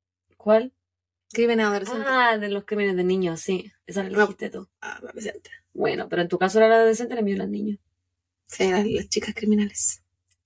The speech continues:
Speaker 1: Las Slendermans. Ya, pues.
Speaker 2: ¿Estamos
Speaker 1: Estamos
Speaker 2: listas?
Speaker 1: Sí, yo estoy lista.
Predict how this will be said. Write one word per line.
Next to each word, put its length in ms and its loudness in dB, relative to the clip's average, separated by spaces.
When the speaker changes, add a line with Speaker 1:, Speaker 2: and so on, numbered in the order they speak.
Speaker 1:
Las 220 0
Slendermans. 760 -2
Ya, 160 6
pues. 180 -4
Speaker 2:
¿Estamos 240 -2
Speaker 1:
Estamos 220 0
Speaker 2:
listas? 340 -4
Speaker 1:
Sí, 220 0
yo 60 6
estoy 200 2
lista. 380 -12